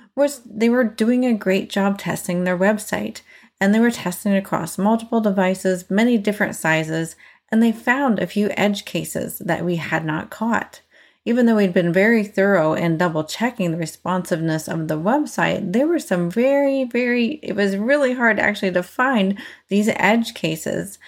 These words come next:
that we needed to fix. So making sure that you're testing it on your phone, find some, um, laptops or some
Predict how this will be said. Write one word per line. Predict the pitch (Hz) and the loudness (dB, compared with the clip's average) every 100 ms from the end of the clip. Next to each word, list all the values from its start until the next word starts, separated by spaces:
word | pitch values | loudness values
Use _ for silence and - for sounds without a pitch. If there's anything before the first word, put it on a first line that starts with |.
| - - - | -20 -8 0
that | 196 | 2
we | 226 240 | 4 4
needed | 175 165 170 | 2 0 0
to | 196 | -2
fix. | 196 - 302 - - - - - - _ - | -2 0 0 -2 -10 -14 -16 -20 -20 _ -6
So | 254 240 | 0 2
making | 240 294 392 370 | 2 2 0 -2
sure | - 240 | 0 0
that | 220 185 | 2 2
you're | 175 226 | 2 2
testing | 247 - 196 196 - 165 - | 0 -2 -4 -2 -4 -4 -4
it | - 226 - _ _ _ | -6 -10 -18 _ _ _
on | - 180 | -2 0
your | 160 151 | 0 -2
phone, | - 233 220 220 220 214 208 - - _ _ | -2 2 2 4 2 2 -2 -14 -20 _ _
find | - 170 160 | 0 2 0
some, | - 165 160 - - _ _ _ | -2 -2 -2 -4 -10 _ _ _
um, | - 160 - - _ - | -2 -2 -4 -10 _ -6
laptops | 214 226 226 - 208 202 208 - - - _ | 2 2 2 0 0 2 0 -4 -14 -14 _
or | 180 175 170 160 160 | 0 2 4 2 0
some | 165 180 160 165 | -2 0 0 0